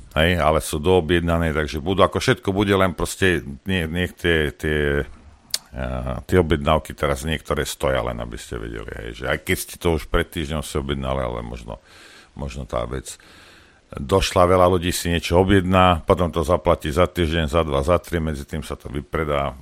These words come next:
vieš, to je. Ale pracujeme na tom a, a, a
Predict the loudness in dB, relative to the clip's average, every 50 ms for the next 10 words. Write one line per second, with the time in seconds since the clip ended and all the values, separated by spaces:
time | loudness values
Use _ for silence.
0 | -18 -18 -18 -18 -18 -20 -20 -20 -18 -16 -16 -14 -14 -14 -16 -16 -20 -20 _ -20
1 | -20 -20 _ _ _ _ _ _ -20 -20 -20 -20 -20 -20 -20 -20 -20 _ _ _
2 | _ _ _ _ _ _ _ _ _ _ _ _ -4 2 4 6 8 8 6 4
3 | 4 4 2 2 2 2 0 2 2 2 0 0 0 -2 -2 -2 0 0 0 2
4 | 0 -2 -4 -4 -4 -4 -2 -4 -4 -4 -6